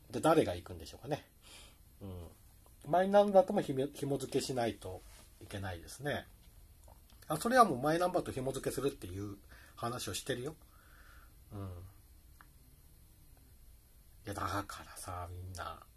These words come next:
とんでもないことがこう、大きな流れが、ね。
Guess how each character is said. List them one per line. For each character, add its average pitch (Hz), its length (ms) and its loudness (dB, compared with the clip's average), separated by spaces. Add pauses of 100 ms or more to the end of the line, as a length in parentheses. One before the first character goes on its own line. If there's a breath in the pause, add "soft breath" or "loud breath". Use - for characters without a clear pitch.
(760)
と 139 200 -10
ん 220 120 -2
で 233 100 -2
も 233 120 0
な 233 140 4
い 190 60 0
こ 113 100 -4
と 101 100 -4
が 98 120 -4
こ 92 460 -10 (100)
う、 123 40 -10
大 170 200 -2
き 113 160 -8
な 98 100 -4
流 101 320 -2
れ 131 60 0
が、 92 220 -4 (1400 soft breath)
ね。 113 300 -2